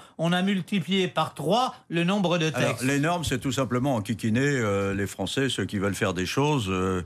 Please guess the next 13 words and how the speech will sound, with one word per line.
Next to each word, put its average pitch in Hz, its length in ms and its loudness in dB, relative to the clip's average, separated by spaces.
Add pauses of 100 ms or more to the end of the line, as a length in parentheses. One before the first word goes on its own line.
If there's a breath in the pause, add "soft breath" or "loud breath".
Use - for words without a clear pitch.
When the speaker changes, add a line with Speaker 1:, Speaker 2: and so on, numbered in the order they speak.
Speaker 1:
Non, 269 180 4
mais 185 160 2
Speaker 2:
tout 123 120 -2
en 120 80 2
restant. 131 300 -2
Alors, 156 220 0
attendez, 156 360 -2
attendez. 123 380 -2
Ma 135 120 0
question, 135 360 0
elle 101 80 2
est - 20 2
simple. 95 340 -2